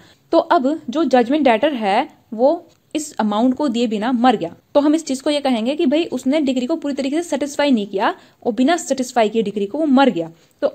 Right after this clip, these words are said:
अब जो डिक्री होल्डर है उसको तो नुकसान ही होगा ना,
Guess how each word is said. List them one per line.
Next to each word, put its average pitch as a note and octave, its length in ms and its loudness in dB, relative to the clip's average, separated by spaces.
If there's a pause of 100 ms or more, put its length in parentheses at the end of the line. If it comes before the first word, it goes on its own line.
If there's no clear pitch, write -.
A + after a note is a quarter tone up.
अब G3+ 260 0 (320)
जो B3+ 120 2
डिक्री C#4+ 300 2
होल्डर A#3+ 380 6
है G3 160 0 (200)
उसको - 240 -8
तो D4 100 -2
नुकसान C4 420 0
ही D4 60 4
होगा A3 200 4
ना, D#4+ 160 0